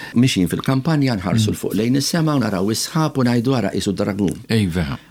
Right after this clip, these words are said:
Speaker 1: Right?
Speaker 2: Verissimo.
Speaker 1: Jew dik is-sħaba, jew anki dik il-blata għandha forma ta' żiemel.
Speaker 2: Ejva.
Speaker 1: Issa hawnhekk m'għandix, eh, illużjoni. Ġifieri jiena qed nara xi ħaġa li nista' ngħid il-forma hemm qiegħda,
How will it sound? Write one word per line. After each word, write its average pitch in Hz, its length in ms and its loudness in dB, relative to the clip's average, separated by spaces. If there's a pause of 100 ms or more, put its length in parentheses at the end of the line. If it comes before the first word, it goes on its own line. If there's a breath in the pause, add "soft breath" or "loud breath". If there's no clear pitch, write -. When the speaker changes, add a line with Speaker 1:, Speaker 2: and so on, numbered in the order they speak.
Speaker 1:
Right? 127 260 2
Speaker 2:
Verissimo. 113 600 0
Speaker 1:
Jew 117 200 2 (220 loud breath)
dik - 160 0
is-sħaba, 110 580 0
jew 107 280 2
anki 110 260 0
dik 110 160 -2
il-blata 98 640 2 (260 loud breath)
għandha 98 300 4
forma 92 320 2
ta' 101 160 -2
żiemel. 92 420 0 (180)
Speaker 2:
Ejva. 101 360 4 (420 loud breath)
Speaker 1:
Issa - 300 0
hawnhekk 147 480 2 (640 loud breath)
m'għandix, 131 800 4
eh, 78 800 -2
illużjoni. 80 640 2 (320)
Ġifieri 151 480 2
jiena 147 180 2
qed - 220 -2
nara 73 320 0
xi - 140 -4
ħaġa 180 460 0 (340 loud breath)
li 151 160 2
nista' 156 260 -2
ngħid 80 240 -2
il-forma 120 680 2
hemm 127 180 4
qiegħda, 78 500 0